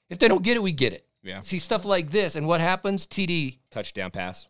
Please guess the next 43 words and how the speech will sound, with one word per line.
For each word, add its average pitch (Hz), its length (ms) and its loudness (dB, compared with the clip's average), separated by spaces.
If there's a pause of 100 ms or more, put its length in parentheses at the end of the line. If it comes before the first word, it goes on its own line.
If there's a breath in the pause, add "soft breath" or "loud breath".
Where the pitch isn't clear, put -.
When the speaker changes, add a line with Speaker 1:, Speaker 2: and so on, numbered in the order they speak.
(140)
Speaker 1:
to 135 80 -6
Mar-, 139 300 0 (120)
to, 131 280 -4
uh, 123 40 -2
Marvin 131 340 2
Harrison 117 440 -2
Junior, 98 440 -2 (380 soft breath)
and 110 140 -2
it's 101 140 -2
fourteen 110 560 -6
seven. 82 380 -8 (720)
Okay? 117 300 -10 (420)
I'm 185 160 0
just, 180 200 -4
I, 165 120 -4
as 151 80 -6
I, 156 140 -2 (180)
as 143 160 -2
I 147 80 2
was 139 120 -2
watching, 175 400 2
I 139 120 0
just 131 180 -6
thought, - 180 0
you 139 60 -10
know, 131 80 -2
the 139 80 -4
way 175 180 2
the 156 80 -4
game 147 320 -4
was 156 220 -2
at 151 140 -10
the 113 80 -10
time 117 380 -8
and 107 80 -16
the 120 40 -8
way 143 140 -4
Utah 156 380 -6
was 127 200 -6
just - 260 -8 (540)
able 135 220 -2
to 120 80 -4
score, 151 480 -2